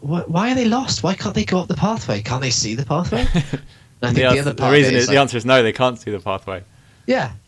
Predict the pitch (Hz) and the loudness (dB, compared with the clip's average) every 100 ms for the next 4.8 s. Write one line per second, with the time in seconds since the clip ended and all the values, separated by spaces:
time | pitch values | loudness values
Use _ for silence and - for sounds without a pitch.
0 | _ 175 208 131 131 135 165 147 139 120 | _ -2 0 -2 -2 -2 0 -2 -2 -4
1 | 110 107 113 98 113 123 151 185 185 190 | -6 -8 -6 -2 0 2 4 4 4 4
2 | 170 156 139 127 139 131 127 - 135 127 | 4 4 2 0 0 0 -2 -2 -2 -4
3 | - 98 - 107 98 - 113 107 113 107 | -6 -8 -8 -12 -12 -10 -8 -4 -4 -4
4 | 98 90 90 - 95 90 90 92 | -8 -6 -6 -6 -6 -6 -12 -16